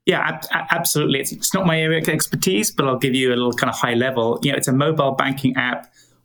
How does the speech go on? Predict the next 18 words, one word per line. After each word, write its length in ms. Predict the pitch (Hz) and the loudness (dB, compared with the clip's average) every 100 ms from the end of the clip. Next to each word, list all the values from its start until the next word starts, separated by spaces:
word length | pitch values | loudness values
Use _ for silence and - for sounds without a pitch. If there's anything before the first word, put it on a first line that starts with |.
| - | -2
We 80 | 127 | 0
launched 340 | 143 143 - | 2 0 0
it 140 | 147 156 - | 0 0 0
about 320 | - 127 139 | 0 0 0
a 60 | |
year 320 | 123 131 139 120 | 0 2 2 0
ago, 500 | - 113 113 113 - _ _ 139 | 0 0 2 0 -4 _ _ 0
and 180 | 135 | 2
really 300 | 147 156 135 | 2 2 2
it's, 160 | 127 - | 0 -2
it's 240 | 135 - | -2 -2
providing 600 | - 139 131 123 120 117 | -4 -2 0 0 0 0
checking 320 | - 156 160 143 | 0 -2 0 -2
accounts, 560 | 143 147 135 127 - | -2 -2 0 0 -2
savings 380 | - 143 143 139 | 0 0 2 0
accounts 460 | 131 151 135 127 - | 0 0 0 -2 -4
for 100 | 131 | -6
clients. 680 | - 127 123 123 120 - | -2 0 0 0 -2 -6